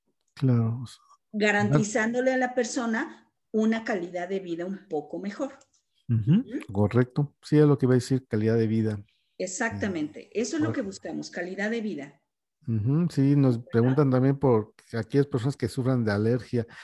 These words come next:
Speaker 1: Es que yo creo que también hay que ver qué tipo de alergia, porque alergias hay muchas, ¿no? Infinidad, pero pregunta que cuál aceite se recomienda para la alergia.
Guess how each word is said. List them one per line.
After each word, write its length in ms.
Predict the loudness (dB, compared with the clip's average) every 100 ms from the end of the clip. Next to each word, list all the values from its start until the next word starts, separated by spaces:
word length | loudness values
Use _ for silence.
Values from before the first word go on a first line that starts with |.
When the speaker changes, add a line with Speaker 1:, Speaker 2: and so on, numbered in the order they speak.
| -20 -16
Speaker 1:
Es 100 | -14 0
que 100 | 2
yo 60 |
creo 140 | 2 0
que 100 | -2
también 280 | 0 0 -2
hay 60 |
que 140 | 0 -2
ver 120 | -2
qué 100 | -6
tipo 240 | -10 -2
de 60 | 0
alergia, 320 | 0 -2 -6
porque 260 | -10 -4 -2
alergias 320 | -2 -2 -2
hay 80 | 0
muchas, 360 | 0 -4 -6
¿no? 140 | -4 -2
Infinidad, 380 | -2 0 0 2
pero 180 | 0 2
pregunta 420 | 0 0 -2 -4
que 160 | -4 -2
cuál 200 | 2 2
aceite 360 | 2 -2 -4
se 140 | -6 -6
recomienda 400 | -4 -2 -2 0
para 160 | 2 4
la 100 | 6
alergia. 420 | 6 6 0